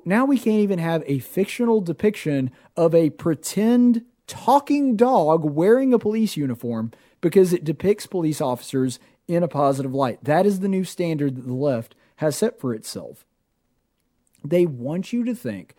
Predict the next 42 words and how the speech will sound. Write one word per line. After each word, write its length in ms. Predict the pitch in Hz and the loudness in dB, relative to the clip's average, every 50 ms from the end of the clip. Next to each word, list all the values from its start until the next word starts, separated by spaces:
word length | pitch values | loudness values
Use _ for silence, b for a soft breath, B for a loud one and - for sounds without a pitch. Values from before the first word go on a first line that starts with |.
| b b b | b b b
they 100 | b 156 | b 2
want 340 | 147 143 143 139 127 - 117 | 2 2 2 0 0 -2 -6
you 200 | 117 160 208 240 | -2 0 0 2
to 80 | 247 226 | 0 0
think, 320 | 240 240 233 226 220 220 | 0 0 0 0 0 0
they 100 | - 139 | -2 -4
want 180 | 127 127 135 - | -2 -4 -4 -4
your 140 | 113 113 113 | -4 -6 -6
children 460 | - - 185 202 202 190 202 196 190 | -4 0 0 0 0 0 0 0 -2
to 80 | 185 | -2
think 280 | 170 - 190 185 170 - b b b b | -2 -2 -2 -2 -4 -6 b b b b
that 180 | b 131 156 - | b -6 -6 -4
police 440 | - 143 143 143 151 165 175 - - - - | -4 -4 -2 -2 -2 -2 -2 -4 -8 -6 0
are 220 | 139 143 143 143 | 2 2 2 2
the 200 | 131 139 - - | 2 -2 -4 0
enemy 460 | 208 233 240 196 147 135 127 123 127 - | 4 4 4 4 4 2 2 0 0 0
and 140 | 139 139 139 | -2 -2 0
they 100 | 139 139 | 0 0
must 300 | 135 127 127 120 - - | 0 -2 -4 -4 -4 -4
be 140 | 147 143 | -4 -2
gotten 360 | 123 127 113 104 - 120 113 117 | -2 -2 -6 -6 -6 -8 -4 0
rid 200 | 151 185 151 107 | 2 2 2 2
of. 280 | 80 - - - - _ _ _ _ _ _ _ _ _ _ _ _ _ _ _ _ _ | -2 -10 -18 -20 -20 _ _ _ _ _ _ _ _ _ _ _ _ _ _ _ _ _
That's 200 | - 180 190 - | -2 0 0 0
when 120 | 233 247 226 | 0 0 0
I 140 | 214 202 196 | 2 0 0
say 460 | 170 - 190 196 202 190 180 170 147 | -2 0 2 4 4 4 4 2 0
the 240 | - 147 139 156 156 | -2 -4 -4 -2 2
left 260 | 156 190 208 202 - | 2 2 2 2 0
has 120 | 170 156 | -4 -4
been 200 | 139 156 160 156 | -2 -2 -2 -2
doing 260 | 147 160 160 160 147 | 0 0 0 0 -2
mental 220 | 147 160 160 165 147 | -2 -2 -2 -2 -4
gymnastics, 720 | 131 139 135 135 139 139 143 143 - - 143 131 - - | -4 -4 -4 -2 -2 -2 -2 -4 -4 -4 -4 -4 -4 -6
the, 160 | 131 131 127 | -6 -4 -4
the 160 | 127 123 131 131 | -4 -4 -4 -4
media, 380 | 147 180 196 185 170 139 127 | -2 -2 -2 -2 0 0 -2
especially 500 | 117 - - 147 143 131 - 131 123 120 | -2 -2 -4 -4 -4 -4 -4 -6 -6 -6
on 160 | 117 110 107 | -6 -6 -6
C 220 | 110 - 143 127 123 | -6 -6 -4 -4 -4
N 80 | 117 | -4
N, 260 | 120 117 104 90 98 | -4 -6 -8 -10 -14